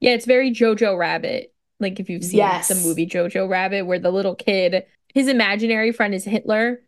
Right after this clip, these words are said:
Speaker 1: because he doesn't know any better, and he's been, like, growing up with all the propaganda saying that Hitler's the bomb dot com, and so he truly believes that until one day he doesn't, and I won't spoil the movie.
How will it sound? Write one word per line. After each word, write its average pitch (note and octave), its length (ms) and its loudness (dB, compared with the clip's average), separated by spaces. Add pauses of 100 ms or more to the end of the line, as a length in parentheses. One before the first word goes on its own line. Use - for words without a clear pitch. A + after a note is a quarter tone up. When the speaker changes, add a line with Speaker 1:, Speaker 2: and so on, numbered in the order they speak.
Speaker 1:
because A3 420 2
he G#3+ 100 -2
doesn't F#3+ 300 0
know F3+ 200 0
any G#3 180 0
better, G#3+ 320 -2
and G#3 120 -4
he's G3 220 -4
been, F#3 340 -6
like, F#3 220 -4
growing F#3+ 260 0
up F3 140 -4
with F#3 80 0
all E3+ 120 2
the F#3 60 -2
propaganda F3+ 640 -2
saying F3 300 -2
that E3+ 340 -4 (220)
Hitler's A3+ 400 2
the A#3 100 2
bomb F3+ 280 0
dot F#3 280 0
com, G3 440 -2
and G3 160 -4
so F#3 240 2
he F#3 580 -4
truly G#3 340 0
believes F#3 440 -2
that F#3+ 200 0
until F#3 240 -4
one F3 220 0
day F3 600 -2
he A3+ 160 0
doesn't, G3 500 -6
and G#2 120 -6
I E2 80 -4
won't F2 220 -4
spoil E2 340 -2
the E2 100 -8
movie. A2+ 520 -6